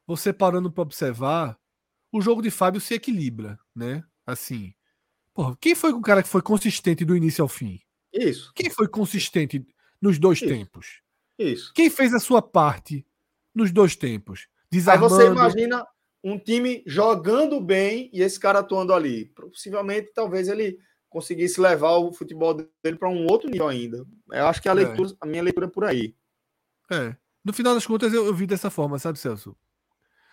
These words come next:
Speaker 1: O, o todo merece, porque ele tá entre os meus melhores, porque o todo merece também estar. Love tá porque foi ali e resolveu. Cariús
Speaker 2: Resolveu.
Speaker 1: foi lá,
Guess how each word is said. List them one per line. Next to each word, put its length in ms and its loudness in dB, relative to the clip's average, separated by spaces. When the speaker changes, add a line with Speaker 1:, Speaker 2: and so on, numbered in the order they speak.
Speaker 1:
O, 80 4
o 120 2
todo 440 10
merece, 440 4
porque 320 2
ele 120 4
tá 120 2
entre 200 -2
os 80 -2
meus 160 2
melhores, 380 0
porque 240 -4
o 100 2
todo 680 6
merece 720 -2
também 340 0
estar. 460 -10
Love 340 4
tá 180 -2
porque 540 -10
foi 160 2
ali 160 2
e 40 2
resolveu. 580 -4
Cariús 500 -2
Speaker 2:
Resolveu. 340 -18
Speaker 1:
foi 220 -4
lá, 340 -2